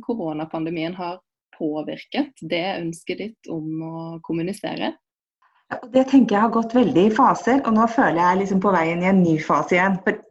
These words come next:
Speaker 2: de første dagene så var jeg sånn, «OK, dette er så vanskelig, nå er det bare pandemiekspertene, altså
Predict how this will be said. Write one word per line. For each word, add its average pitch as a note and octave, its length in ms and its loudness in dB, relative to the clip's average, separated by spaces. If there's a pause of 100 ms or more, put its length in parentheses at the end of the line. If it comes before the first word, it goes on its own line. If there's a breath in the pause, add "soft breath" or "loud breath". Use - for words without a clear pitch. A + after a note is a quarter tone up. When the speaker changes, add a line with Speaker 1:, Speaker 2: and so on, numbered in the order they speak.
Speaker 2:
de A#3 120 2
første C4+ 320 -2
dagene G3 480 0 (120)
så G#3+ 140 -4 (240)
var E3 160 2
jeg F3 140 -2
sånn, F3+ 160 0 (260)
«OK, G3 160 0 (1000 soft breath)
dette G#3+ 320 -2 (100)
er F#3+ 140 2
så F3+ 260 -2
vanskelig, F#3+ 480 0 (100)
nå F#3 220 0 (100)
er D#3 160 0
det F3 120 -2
bare D#3 280 0
pandemiekspertene, D#3+ 1160 -2
altså D#3 220 -2